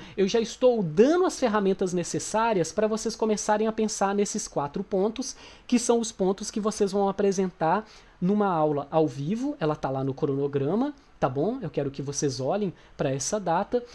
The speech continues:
E o que que eu vou querer que vocês apresentem nessa primeira etapa? Que vocês já tenham delimitado um tema,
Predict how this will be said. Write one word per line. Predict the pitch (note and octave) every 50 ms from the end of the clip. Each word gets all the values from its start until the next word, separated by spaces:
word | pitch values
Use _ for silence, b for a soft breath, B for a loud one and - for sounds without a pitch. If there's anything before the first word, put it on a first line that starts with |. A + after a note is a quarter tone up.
| B B
E | - F#3+ G#3+
o | G#3+
que | - C4+ B3+
que | -
eu | C4 G#3+
vou | A#3 B3
querer | A#3+ - - C#4+ C4 F#3+ D#3+ F3 G#3+ A#3+ A#3+ B B B -
que | - G#3+
vocês | F#3 G3+ G3 - G3+ F#3 G3+
apresentem | G3 - G#3 G#3 G3+ E3+ D3 E3+ F3 E3+ F#3 E3+
nessa | E3+ E3+ - - E3
primeira | - D#3+ D#3+ D#3+ D#3 D#3 F3+
etapa? | - - - A2+ G#2+ - - A#2 - B B B B B B B
Que | - - A#3
vocês | G#3 A#3+ B3 A#3+ - - G#3+ F#3 E3 D3+ -
já | D#3 F#3+ F#3+ F3
tenham | - - C4+ D4+ F4 F4+
delimitado | D4 C#4 B3 A#3 A3+ A3 G#3+ A3 G3+ F#3 F3 D#3 D#3+
um | D#3
tema, | - - C3+ C3 C3+ D3+ D#3+ F#3+